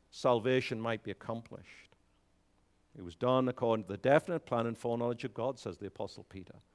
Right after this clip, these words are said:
But then he turns to those people and says, "You are accountable. You, through your free agency,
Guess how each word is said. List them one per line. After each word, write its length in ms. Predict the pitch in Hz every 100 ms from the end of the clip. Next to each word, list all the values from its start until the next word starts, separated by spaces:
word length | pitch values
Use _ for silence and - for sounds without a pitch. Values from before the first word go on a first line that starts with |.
| _ _ _ _ _ _ -
But 160 | 98
then 160 | 113 104
he 120 | 104
turns 380 | 101 117 110 107
to 80 | 104
those 260 | 98 98
people 300 | - 113 101
and 100 | 90
says, 220 | - 95 87
"You 300 | 101 117 98
are 160 | 101
accountable. 640 | 87 - 101 101 - - - _ _ _ _ _ _ _ _ _ _ _ _ _ -
You, 320 | 101 113 123
through 200 | - 107
your 260 | 107 107
free 320 | - - 120 -
agency, 640 | 117 117 117 117 - 120